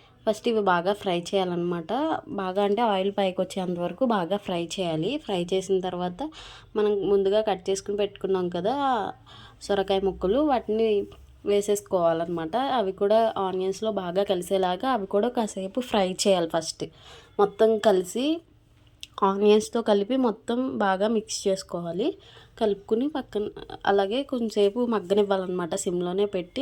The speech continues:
మగ్గనిచ్చిన తర్వాత దీంట్లోకి మసాలాలు ఏమేమి కావాలంటే ధనియాలు, జీలకర్ర, గసగసాలు, లవంగ, అలాగే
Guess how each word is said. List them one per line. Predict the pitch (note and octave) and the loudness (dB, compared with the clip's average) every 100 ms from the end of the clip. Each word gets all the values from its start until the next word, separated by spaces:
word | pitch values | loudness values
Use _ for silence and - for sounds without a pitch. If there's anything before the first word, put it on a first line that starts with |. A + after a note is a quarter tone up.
| C#4+ | -2
మగ్గనిచ్చిన | G#3 F#3 F#3 - G3 | -2 -2 -4 -6 -6
తర్వాత | F#3 F#3 F#3+ | -4 -4 -6
దీంట్లోకి | A#3+ B3 A3 G#3 A#3 | -4 -2 0 -2 -2
మసాలాలు | A3 G3+ F#3+ G3 G#3 | -2 -2 -2 0 0
ఏమేమి | G3 F#3+ G3 | 0 0 -2
కావాలంటే | F#3+ F#3+ F#3 G3 | -2 -2 -2 -2
ధనియాలు, | A3+ G3 F#3 F#3 A3+ | 0 0 0 -4 0
జీలకర్ర, | G#3+ F#3 - F3+ G#3 G#3 | 0 -2 -6 -8 -6 -4
గసగసాలు, | G3+ - F3+ F3+ F#3 | -6 -8 -8 -6 -4
లవంగ, | A3+ G3+ F3+ F3+ F3 - - - - - - - A#3 | -2 -2 -2 -8 -10 -16 -20 -20 -20 -20 -20 -8 -2
అలాగే | A3+ A#3 | 0 2